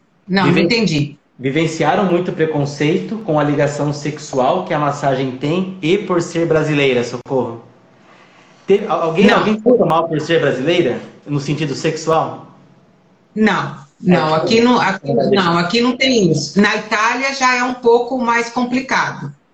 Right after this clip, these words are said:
Speaker 2: É.
Speaker 1: né? Na, é, mas eu, eu acredito que você primeiro tem que ser a sua postura, você tem que ser extremamente sério no que você está falando, como que você aborda esse cliente,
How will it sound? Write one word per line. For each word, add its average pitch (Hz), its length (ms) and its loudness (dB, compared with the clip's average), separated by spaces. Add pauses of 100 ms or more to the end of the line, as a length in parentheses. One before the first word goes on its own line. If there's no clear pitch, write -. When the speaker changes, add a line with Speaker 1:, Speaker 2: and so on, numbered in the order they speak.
(240)
Speaker 2:
É. 131 80 -2
Speaker 1:
né? 196 360 0 (260)
Na, 165 200 -4 (220)
é, 175 440 2
mas 220 200 0
eu, 247 220 0
eu 233 180 6
acredito 233 580 0
que 240 140 -4
você 220 300 0
primeiro 254 680 0
tem 233 140 2
que - 40 -2
ser 226 140 0
a 220 60 0
sua 214 160 0
postura, 220 760 2
você 202 240 -6
tem 196 220 0
que 196 60 -2
ser - 140 -2
extremamente 190 960 2 (180)
sério 226 540 0
no 208 100 -10
que 202 120 -10
você 190 240 -2
está 175 180 -4
falando, 196 800 0 (220)
como 240 240 2
que 233 120 -4
você 214 280 -2
aborda 202 560 2
esse 196 220 -8
cliente, 196 920 -2